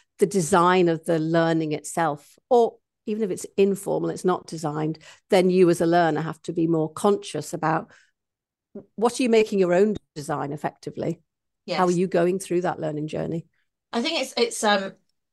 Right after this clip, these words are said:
Speaker 2: it, it's one of those things to worth, it's ve-, very thought-provoking is what I would suggest. I think if you look about how things have always been done in o-, organisations, my message to people listening to this would be, are we actually getting value from it? Because quite often there's huge amounts of money being spent on really traditional things, but it's not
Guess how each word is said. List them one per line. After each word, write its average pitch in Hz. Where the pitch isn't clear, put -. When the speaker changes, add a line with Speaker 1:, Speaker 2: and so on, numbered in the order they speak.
Speaker 2:
it, 220
it's -
one 240
of 240
those 233
things 220
to 208
worth, 202
it's 220
ve-, 240
very 262
thought-provoking 185
is 170
what 175
I 165
would 165
suggest. 156
I -
think 190
if 202
you 214
look 240
about 220
how 208
things 214
have 190
always 202
been 185
done 175
in 165
o-, 160
organisations, 160
my 190
message 175
to -
people 175
listening 175
to 170
this 170
would 170
be, 170
are 202
we 202
actually -
getting 185
value 180
from 196
it? -
Because 220
quite 254
often 214
there's 180
huge 311
amounts 214
of 208
money 202
being 180
spent 185
on 180
really 208
traditional 175
things, 180
but -
it's 175
not 190